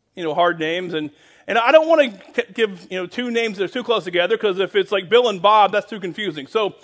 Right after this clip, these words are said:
we'll name the, the, the first son John 'cause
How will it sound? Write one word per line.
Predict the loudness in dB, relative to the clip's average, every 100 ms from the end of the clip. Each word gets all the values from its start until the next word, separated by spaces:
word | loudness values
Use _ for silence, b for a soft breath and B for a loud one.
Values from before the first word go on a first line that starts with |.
| b b b
we'll | 4 4
name | 6 4 6
the, | 4 4
the, | -2
the | 2 2
first | 4 2 2
son | 2 2 2
John | 2 4 2 0 -2 -8 _ _ _ _ _ _ _ _ _ _ _
'cause | -4 -4 -6